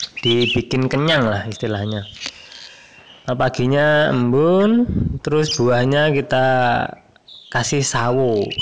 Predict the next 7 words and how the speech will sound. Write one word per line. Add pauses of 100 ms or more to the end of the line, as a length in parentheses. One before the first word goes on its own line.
(1040)
Sawo
itu
juga
cepat
sekali
untuk
birahi.